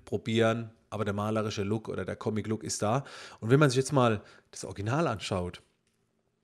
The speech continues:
also das ganz, ganz Original, ich setze mal hier nochmal die ganzen Einstellungen zurück, ja, da könnte man schon sagen, der Typ kann nicht fotografieren. Ähm,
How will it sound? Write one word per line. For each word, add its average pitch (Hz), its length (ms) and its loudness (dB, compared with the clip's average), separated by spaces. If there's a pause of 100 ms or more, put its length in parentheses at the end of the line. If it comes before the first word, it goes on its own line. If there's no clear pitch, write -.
(160)
also 90 380 -2 (140)
das - 260 -6 (160)
ganz, 147 320 4
ganz 101 280 0
Original, 104 680 0
ich - 160 -6
setze - 340 -4
mal 107 160 -4
hier 117 160 0
nochmal 120 180 0
die 104 120 -4
ganzen 113 340 -4
Einstellungen 107 560 -4
zurück, 117 380 -2 (1200)
ja, - 260 0
da 143 120 4
könnte 120 180 -4
man 123 80 -2
schon 139 160 0
sagen, 202 240 0
der 139 100 2
Typ - 140 -2
kann 135 160 -2
nicht 113 140 0
fotografieren. 98 880 -2
Ähm, 101 380 -4